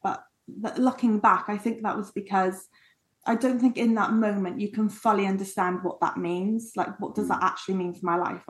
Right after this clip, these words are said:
Speaker 1: I don't really know. My only experience of being paralysed was being in the hospital at that point. So it was like, that was the start almost of the journey of, like,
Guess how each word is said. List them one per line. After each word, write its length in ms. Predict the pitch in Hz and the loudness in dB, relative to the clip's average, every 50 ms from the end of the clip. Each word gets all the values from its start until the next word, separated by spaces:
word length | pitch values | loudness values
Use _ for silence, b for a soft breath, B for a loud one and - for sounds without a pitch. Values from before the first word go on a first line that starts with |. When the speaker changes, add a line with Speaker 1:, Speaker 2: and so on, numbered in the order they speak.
| - - | -6 -2
Speaker 1:
I 100 | 208 214 | -2 -2
don't 220 | - 202 - - | -2 -4 -8 -6
really 240 | 160 165 170 160 160 | -6 -4 -4 -4 -4
know. 360 | - 151 156 170 175 190 196 b b b b b b _ | -4 -2 -2 0 0 -2 -4 b b b b b b _
My 140 | - 220 220 220 | 0 2 2 4
only 200 | 214 208 190 185 | 2 2 2 0
experience 420 | - - - - 202 190 - - - | -2 -4 -8 -4 -2 -2 -2 -4 -8
of 80 | 185 | -4
being 180 | - 185 180 175 | -2 -2 -2 -2
paralysed 520 | - - 180 180 180 180 180 185 190 - | 0 2 2 2 4 4 2 0 0 -4
was 100 | 214 196 | -8 -6
being 180 | - 214 202 196 | -2 0 0 0
in 120 | 185 180 | 0 0
the 60 | 175 180 | -2 0
hospital 540 | 196 226 226 - - - 208 - 180 - | 0 -2 -2 -2 -10 -12 -6 -4 -4 -4
at 100 | - - | -4 2
that 180 | - 185 - - - - | 2 2 2 0 -6 -8
point. 300 | - 151 151 - - - | -6 -6 -6 -6 -8 -10
So 340 | - - 196 180 175 175 180 - b b b b b b b b _ _ _ | -6 0 2 2 2 2 0 -4 b b b b b b b b _ _ _
it 160 | - 180 196 | -4 -2 0
was 120 | 214 214 208 | 0 0 0
like, 180 | 196 - - | -2 -4 2
that 140 | - 208 - | 4 4 4
was 120 | 208 196 196 | 4 -2 -6
the 80 | 202 | -8
start 640 | 190 - - - - 220 196 190 185 185 185 - - | -10 -10 -14 -4 2 4 6 6 6 6 4 -2 -6
almost 480 | 202 190 180 - - 185 196 - - - | -6 -6 -4 -4 -4 -6 -8 -8 -2 0
of 240 | 185 180 175 175 - | 0 0 0 0 0
the 80 | 185 | -2
journey 400 | 175 - - 190 180 180 180 180 | 0 0 2 2 2 2 2 2
of, 180 | 175 175 175 - | 0 0 0 0
like, 200 | 185 180 175 - | 0 -2 -2 -2